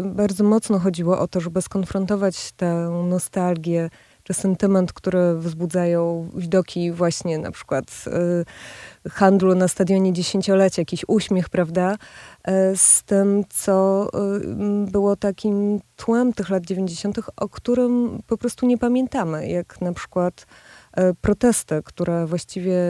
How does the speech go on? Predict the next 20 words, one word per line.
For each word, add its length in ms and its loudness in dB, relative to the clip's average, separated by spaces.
no, 300 -2
do 180 -2
połowy 360 2
lat 160 4
dziewięćdziesiątych 840 -2
było 240 -2
tak, 280 -4
że 280 -2
ilość 340 -2
protestów, 800 -4
demonstracji, 880 -4
strajków, 760 -2
e, 60 -2
była 360 2
naprawdę 400 2
ogromna 560 2
i 180 -2
te 440 0
niepokoje 640 2
społeczne 680 -2